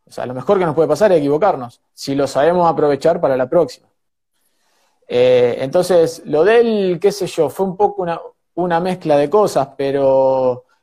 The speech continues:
pero creo que igualmente jugaron con inteligencia esa cancha. Es, esa cancha era, era, era terrible, y vos lo veías que más o menos todos andaban por lugares parecidos. Obviamente, el que, el que tenía veinte yarditas más,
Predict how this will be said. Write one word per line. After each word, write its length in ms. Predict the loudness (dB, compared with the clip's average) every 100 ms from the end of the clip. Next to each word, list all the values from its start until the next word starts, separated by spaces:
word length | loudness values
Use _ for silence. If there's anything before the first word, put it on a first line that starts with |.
| _
pero 200 | -2 0
creo 200 | 2 0
que 100 | 2
igualmente 480 | 2 2 2 0 -2
jugaron 400 | -2 -2 -2 -2
con 140 | -4
inteligencia 680 | -6 -8 -8 -4 -4 -4 -8
esa 180 | -8 -8
cancha. 460 | -6 -8 -8 -18 -18
Es, 340 | -20 -20 -20 _
esa 180 | -14 -10
cancha 240 | -8 -4
era, 160 | -2 -4 -4
era, 360 | -4 -2 -4
era 280 | -2 -2 -2
terrible, 460 | -2 -2 0 2 2
y 20 |
vos 160 | 2
lo 80 | 2
veías 200 | 2 0
que 120 | -2
más 240 | -8 -8 -8
o 60 |
menos 260 | -8 -8 -4
todos 220 | -2 -2
andaban 340 | -2 -2 -2 -2
por 80 |
lugares 320 | -2 0 0 -2
parecidos. 640 | -6 -6 -4 0 0 -2 _ _ -4
Obviamente, 440 | 0 2 2 0
el 60 | 0
que, 260 | -2 -6 -8
el 120 | -6
que 80 | -6
tenía 260 | -4 0
veinte 300 | 2 2 -2
yarditas 480 | -2 -2 -2 -4 -4
más, 420 | 0 0 0 -6